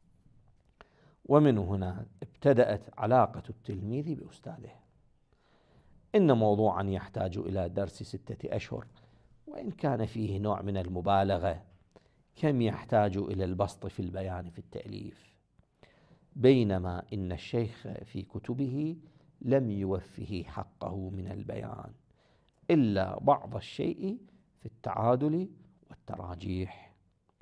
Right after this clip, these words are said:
وبعض اللقطات، اللقطات المتفرقة في غضون كتبه، يعني لقطة ما، ما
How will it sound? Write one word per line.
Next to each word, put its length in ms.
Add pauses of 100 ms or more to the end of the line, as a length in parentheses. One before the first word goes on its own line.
(420)
وبعض 440
اللقطات، 840 (300)
اللقطات 840 (220)
المتفرقة 1040 (640)
في 280
غضون 680 (100)
كتبه، 400 (720)
يعني 400 (220)
لقطة 520 (240)
ما، 400 (280)
ما 540